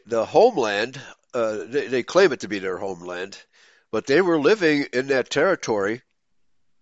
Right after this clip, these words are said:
after the Judahites left and were taken into the Babylonian captivity, and they also entered Samaria.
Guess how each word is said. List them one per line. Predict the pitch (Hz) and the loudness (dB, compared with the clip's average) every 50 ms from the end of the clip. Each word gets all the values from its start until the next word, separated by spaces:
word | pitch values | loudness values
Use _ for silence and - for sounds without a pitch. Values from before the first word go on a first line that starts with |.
| _ _ _ _ _ _ _ _ _ _ _ _ _ - - _ - - - - - - _ _ - | _ _ _ _ _ _ _ _ _ _ _ _ _ -20 -20 _ -20 -20 -20 -20 -20 -20 _ _ -4
after | - 139 139 131 - 156 135 | 0 2 2 2 2 0 0
the | 123 120 113 | 2 0 0
Judahites | 104 87 - - 170 220 214 131 95 117 113 110 - - - | -2 -2 -4 0 2 4 4 4 2 0 0 0 -2 -2 -2
left | 104 143 214 202 107 - - - - - - | 0 2 2 2 2 0 -4 -12 -14 -14 -12
and | 110 92 | -10 -8
were | 101 107 | -8 -8
taken | - - 127 123 - 120 110 | -6 -4 -4 -4 -4 -6 -6
into | 107 98 - 107 | -6 -6 -8 -10
the | 95 | -8
Babylonian | 90 107 104 101 98 98 98 98 101 101 95 90 | -6 -4 -4 -4 -4 -6 -6 -6 -6 -8 -10 -12
captivity, | - - 101 90 - - 196 208 185 107 113 143 | -10 -10 -10 -10 -6 -4 -4 -4 -2 -2 -4 -4
and | 175 175 - - 107 113 123 | -6 -8 -10 -10 -8 -6 -6
they | 120 110 | -4 -4
also | 95 95 110 - - 131 98 | -4 -4 -4 -4 -4 -6 -6
entered | 95 101 - 139 131 - | -6 -8 -10 -10 -8 -6
Samaria. | - 190 160 104 95 80 80 95 113 143 170 | -6 -6 -6 -6 -6 -6 -6 -6 -6 -6 -8